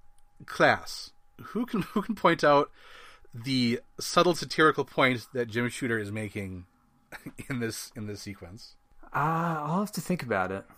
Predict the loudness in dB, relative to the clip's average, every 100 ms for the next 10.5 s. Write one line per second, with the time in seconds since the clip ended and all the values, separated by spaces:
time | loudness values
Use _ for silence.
0 | -14 -4 -2 -2 -6 -8 -6 -10 -8 -2
1 | -2 -2 -2 2 2 0 -4 -4 -4 -4
2 | -2 -4 -4 -10 -12 _ -20 -20 -20 _
3 | -8 -4 -4 -6 -6 -6 -6 -8 -4 -2
4 | -2 -4 -4 -8 -8 -12 -10 -10 _ _
5 | _ _ _ -8 -6 -6 -8 -6 -6 -6
6 | -14 -20 -20 _ _ _ -20 _ _ -6
7 | -2 0 0 -2 -8 -6 -2 0 0 -2
8 | -2 0 0 0 -6 0 0 0 -6 -4
9 | -2 -2 -2 -2 -6 -12 -20 -12 -10 -6
10 | -6 -6 -4 -4 -4